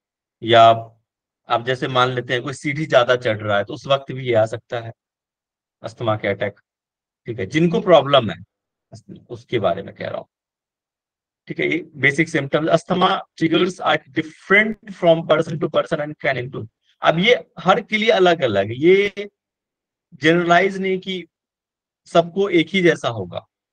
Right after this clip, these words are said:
ये हर एक person to person vary कर सकता है। Airborne allergen such as pollen,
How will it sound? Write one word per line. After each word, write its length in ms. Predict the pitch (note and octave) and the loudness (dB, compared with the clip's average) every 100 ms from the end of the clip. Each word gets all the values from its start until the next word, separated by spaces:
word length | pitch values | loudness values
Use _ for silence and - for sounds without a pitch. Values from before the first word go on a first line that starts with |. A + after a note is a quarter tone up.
| _ _ _ _ _ _ _ - | _ _ _ _ _ _ _ 0
ये 160 | E3 | 2
हर 220 | F#3 D3+ | 4 2
एक 160 | F3+ F3+ | 0 0
person 360 | E3 E3 F#3 F3+ | 0 0 -4 -4
to 120 | F#3 | -4
person 340 | D#3 D#3 F3+ | -2 -2 -4
vary 340 | E3 C#3+ C#3 D#3 | -2 0 0 -2
कर 180 | D3+ | -6
सकता 340 | A#2 A2+ _ A#2 | -6 -14 _ -10
है। 280 | A2+ A2+ A2+ _ _ _ _ _ _ _ _ _ _ | -8 -10 -14 _ _ _ _ _ _ _ _ _ _
Airborne 520 | E3 F3+ F#3 G#3+ G#3+ - | 2 2 0 -4 -8 -6
allergen 500 | E3 E3 E3+ G3+ G3+ _ _ _ _ _ _ _ _ _ | -2 -2 -2 -6 -10 _ _ _ _ _ _ _ _ _
such 400 | F#3 F3 E3 D#3+ | -4 0 -2 0
as 140 | F3 | -4
pollen, 380 | - E3 D3+ F3+ | 2 4 4 -2